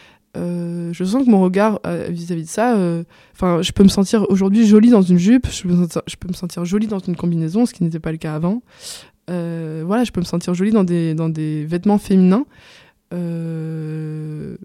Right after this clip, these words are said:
voilà, c'est de, je suis, disons que tout, toute ma façon de m'habiller et ma façon de, de, d'être a été longtemps imposée. Et j'ai commencé à déconstruire des choses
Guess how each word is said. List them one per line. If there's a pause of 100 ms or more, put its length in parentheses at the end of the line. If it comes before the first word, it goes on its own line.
(260)
voilà,
c'est
de, (320)
je
suis,
disons
que (320)
tout,
toute
ma
façon
de
m'habiller
et
ma
façon
de, (340)
de,
d'être
a
été
longtemps
imposée. (400)
Et
j'ai
commencé
à
déconstruire
des
choses